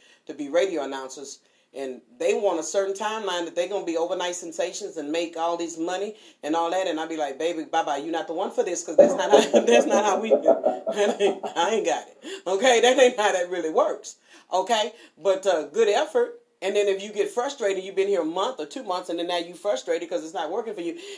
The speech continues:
then this is not the field to get into. So I get what you're saying, because even with music, it takes some time.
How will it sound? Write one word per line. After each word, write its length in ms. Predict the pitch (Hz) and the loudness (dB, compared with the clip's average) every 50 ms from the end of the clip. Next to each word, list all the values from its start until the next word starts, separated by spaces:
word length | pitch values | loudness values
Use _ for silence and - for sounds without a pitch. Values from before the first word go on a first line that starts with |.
| - - | -6 -2
then 160 | 208 208 214 | -2 0 0
this 180 | 196 208 - | 0 -2 -2
is 80 | 226 202 | -6 -6
not 220 | 202 196 180 180 | -4 -4 -4 -4
the 80 | - 180 | -8 -12
field 320 | - - 208 196 175 175 | -10 -4 -2 -2 -2 -2
to 60 | - 160 | -6 -8
get 180 | 151 165 190 | -6 -6 -4
into. 320 | 214 233 226 - - 160 - - - - - | -4 -6 -6 -6 -8 -8 -10 -10 -18 -20 -20
So 140 | _ - 190 | _ 2 2
I 120 | 190 247 277 | 2 2 2
get 220 | 240 247 220 - | -2 -4 -6 -4
what 180 | 165 165 165 - | -6 -8 -6 -6
you're 120 | 285 302 | -6 -6
saying, 260 | 294 - 214 196 185 | -4 -2 -2 -2 -4
because 260 | 180 170 - 196 185 | -4 -6 -6 -6 -6
even 200 | 208 240 220 220 | -6 -8 -8 -2
with 160 | 202 202 196 185 | -2 -2 -2 -2
music, 480 | 202 262 330 415 - 175 147 - - _ _ _ - _ _ _ | -2 -2 -2 -2 -2 -4 -8 -12 -14 _ _ _ -20 _ _ _
it 220 | 240 302 349 - | 0 0 2 0
takes 260 | - - 285 302 294 - | 0 4 4 4 4 4
some 200 | - 294 247 226 | 0 0 -2 -2
time. 400 | - 247 220 190 156 131 120 - | -4 -4 -2 -2 -4 -4 -8 -14